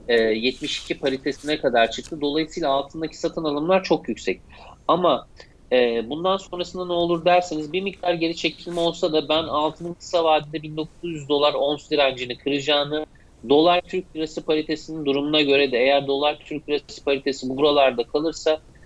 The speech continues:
gram fiyatının da beş yüz on beş, beş yüz yirmi liralara kadar kısa vadede bir hareketlenme yaşayacağını düşünen taraftayım ki, e, finansal piyasalar içerisinde küçük bir yeri olsa da yaz sezonu geliyor ve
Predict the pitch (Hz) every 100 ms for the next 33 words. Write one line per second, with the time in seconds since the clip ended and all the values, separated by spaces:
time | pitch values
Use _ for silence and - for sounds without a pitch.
0 | - - 139 160 165 156 156 156 151 151
1 | 151 139 143 - 143 151 151 147 147 -
2 | 139 - 139 143 143 151 143 131 127 123
3 | 131 127 127 131 139 - - 139 127 123
4 | 151 139 - 131 - 131 135 135 135 131
5 | - 120 127 143 131 131 139 135 127 123
6 | - 160 160 151 147 - - - _ -
7 | 127 123 120 120 - _ _ 160 170 180
8 | 208 196 190 175 170 185 175 170 170 175
9 | 160 170 170 156 - 196 - 160 156 156
10 | 160 156 156 156 190 170 175 - - -
11 | 147 160 - 170 160 170 175 170 165 170
12 | 165 151